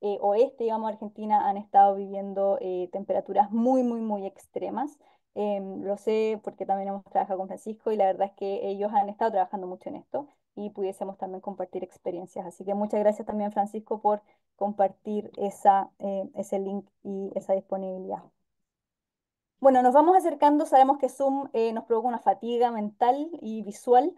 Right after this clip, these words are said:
así que, eh, hay, hay muchas preguntas, muchas gracias por eso, vamos a intentar recogerlas todas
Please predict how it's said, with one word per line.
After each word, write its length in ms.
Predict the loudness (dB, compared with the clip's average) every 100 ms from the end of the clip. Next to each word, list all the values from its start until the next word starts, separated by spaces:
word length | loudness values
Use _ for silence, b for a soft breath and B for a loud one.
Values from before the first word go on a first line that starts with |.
| -8 -10
así 320 | -6 -8 2
que, 340 | 6 6 6
eh, 460 | 4 2 2 0 0 0
hay, 120 | -2 _ -4
hay 80 |
muchas 200 | -2 0
preguntas, 360 | 0 -2 2 2
muchas 240 | 2 -2 -2
gracias 260 | -2 -4
por 160 | -2 -2
eso, 180 | 2 2
vamos 240 | 2 0
a 40 |
intentar 520 | -2 -6 0 4 4 4 -12
recogerlas 720 | -6 -4 0 2 4 4 6
todas 440 | 4 4 -2